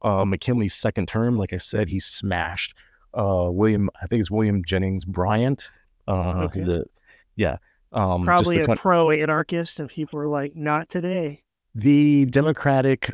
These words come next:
Speaker 1: uh, contender had, you know, he didn't have a snowball's chance in hell, basically, that the country was obviously very pro-McKinley, uh, kinda rocked it. So now he's six months into a second term. This is basically like the World's Fair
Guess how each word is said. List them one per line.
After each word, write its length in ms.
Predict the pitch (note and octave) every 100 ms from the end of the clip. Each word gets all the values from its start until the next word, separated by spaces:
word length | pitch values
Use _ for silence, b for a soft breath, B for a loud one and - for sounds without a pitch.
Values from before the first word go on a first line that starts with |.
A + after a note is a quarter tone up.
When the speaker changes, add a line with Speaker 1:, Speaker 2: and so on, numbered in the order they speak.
| -
Speaker 1:
uh, 300 | A2 A2 G#2+
contender 1120 | - A2+ - C#3 C3+ G#2+ G2+ G2 F#2+ F2+ G2+ - -
had, 440 | - G#2+ G2+ G#2 -
you 160 | -
know, 400 | G#2 G2+ F2 - - B -
he 320 | B1 A#1+ G3+
didn't 160 | F#3+ E3+
have 100 | C#3
a 40 | A2+
snowball's 380 | A#2+ G2+ F#2+
chance 280 | - F#2 -
in 60 | E2+
hell, 280 | D#2+ D#2+ D#2+
basically, 440 | E2 E2 F#2+ F#2+ F2+
that 180 | E2+
the 80 | -
country 360 | - G2 - F#2
was 280 | F2+ E2 - B B B _ F2+
obviously 380 | F2+ F#2 F2+
very 320 | E2+ F2 E2 D#2 -
pro-McKinley, 800 | F#2 F2+ E2+ A#2+ A#2 F#2+ F2+ - _ _ _
uh, 340 | - F#2+ F2 F2
kinda 300 | - F#2 F2+
rocked 340 | E2+ E2+ D#2
it. 180 | F#2 -
So 200 | - F#2
now 200 | G2 G#2+
he's 220 | G2+ F2+
six 260 | - C#3 -
months 240 | A2+ G#2
into 220 | G#2 E2+
a 40 | F#2+
second 340 | - - F2
term. 340 | - G2 G2 F#2 b b b -
This 140 | C#3+
is 100 | D3
basically 560 | A2+ A2+ - - A2 G#2
like 180 | F#2+ F2+
the 100 | F#2
World's 360 | F2+ F#2+ F2+
Fair 480 | - F2+ F2+ G2 A#2